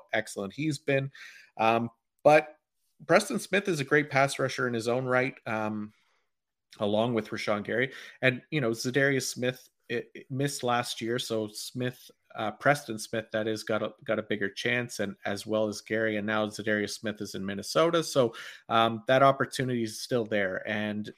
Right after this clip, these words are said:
Preston Smith, uh, was, I think, he pushing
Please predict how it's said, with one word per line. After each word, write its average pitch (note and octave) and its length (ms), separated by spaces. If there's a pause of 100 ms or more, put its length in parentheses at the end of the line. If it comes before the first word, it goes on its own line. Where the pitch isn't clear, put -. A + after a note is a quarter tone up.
(260)
Preston E3 380
Smith, B2+ 600 (680)
uh, G#2 300 (300)
was, A#2 420 (420)
I D3 100
think, A3 200
he - 160 (120)
pushing D3+ 600